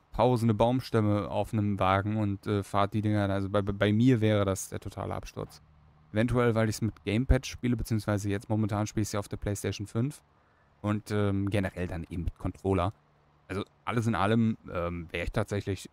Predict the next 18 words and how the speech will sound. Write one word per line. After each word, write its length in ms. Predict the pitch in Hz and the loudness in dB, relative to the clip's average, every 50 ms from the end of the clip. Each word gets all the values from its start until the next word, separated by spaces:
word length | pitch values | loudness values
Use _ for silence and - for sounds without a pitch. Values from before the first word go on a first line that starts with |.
| _ | _
überhaupt 420 | - 101 113 104 95 101 95 - - | -4 0 0 0 0 0 -2 -2 -4
nicht 180 | 104 98 - | -6 -6 -6
der 100 | 98 90 | -8 -8
Fall 220 | - - 90 87 90 | -8 -8 -8 -6 -6
davon. 260 | 90 95 - 92 - - _ _ _ _ _ _ _ _ _ _ _ _ - - _ | -6 -8 -10 -12 -16 -16 _ _ _ _ _ _ _ _ _ _ _ _ -20 -16 _
Aber 160 | - 104 110 | -2 0 2
um 140 | 113 113 110 | 2 4 2
das 160 | 104 - - | 2 0 2
Thema 280 | - 120 117 110 101 101 | 2 2 4 4 2 2
abschließend 460 | 113 - - - 117 110 104 104 110 | 0 -2 -2 0 0 2 2 0 -2
nochmal 520 | 113 107 101 110 107 107 104 104 101 - - | -2 -2 -2 0 0 0 2 0 0 -2 -2
auf 160 | 107 104 - | -4 -4 -2
den 160 | - 107 101 | -2 -2 -2
Punkt 240 | - - 123 127 123 | 0 2 2 2 2
zu 120 | - - 107 | 0 -2 -2
bringen, 380 | 101 98 107 104 101 101 98 - _ _ _ _ _ _ _ _ - | 0 0 0 0 0 0 -2 -6 _ _ _ _ _ _ _ _ 0
äh, 340 | 104 104 104 107 107 107 - | 2 2 4 4 2 2 2
Landwirtschaft 720 | - 104 104 117 107 104 113 113 110 113 110 101 - - | 0 0 0 2 2 2 2 2 2 -2 -4 -4 -6 -10